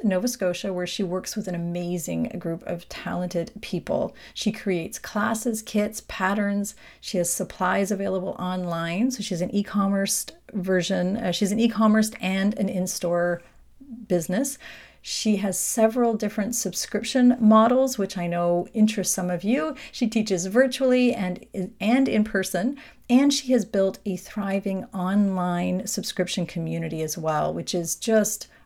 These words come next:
a beautiful thing. She has written, get this, my friends, eight books about creati-, creativity and rug hooking. She has exhibited widely in public and private galleries.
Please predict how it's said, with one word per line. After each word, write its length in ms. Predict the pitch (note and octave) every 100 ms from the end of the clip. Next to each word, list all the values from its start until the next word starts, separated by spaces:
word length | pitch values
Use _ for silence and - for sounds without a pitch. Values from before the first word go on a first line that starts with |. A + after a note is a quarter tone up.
| -
a 60 |
beautiful 400 | E3+ F#3 E3 D#3+
thing. 380 | D#3+ D#3+ - - - -
She 280 | - - C4+
has 240 | C#4+ B3+
written, 480 | G#3 G#3 F3 A#3+ C4+
get 240 | - G#3+
this, 200 | G#3+ G#3+
my 140 | G#3+ F#3
friends, 340 | F#3+ F3 F#3 - -
eight 380 | B3 B3+ C4+ C4+ -
books 500 | G3+ F#3+ F3 D#3+ - -
about 380 | F#3+ F3 F3+ G#3+
creati-, 520 | - G3 F#3 A#3+ -
creativity 840 | - A3 G#3+ - C4 B3+ B3+ B3 -
and 300 | G3+ G3 -
rug 360 | G3+ F#3 G3
hooking. 420 | - G#3 G#3 F#3 F3 - -
She 260 | - - G#3+
has 380 | F#3 G3+ F#3 F3
exhibited 760 | F#3+ E3+ E3 F#3+ G3 F#3 F3+
widely 720 | - F3 F3 F3+ F#3+ A3 D#4+
in 260 | - F3+ E3+
public 380 | - F3+ A#3 C4+
and 140 | F3+
private 340 | F3 F3+ F3 -
galleries. 600 | F3 F3+ - D#2+ - -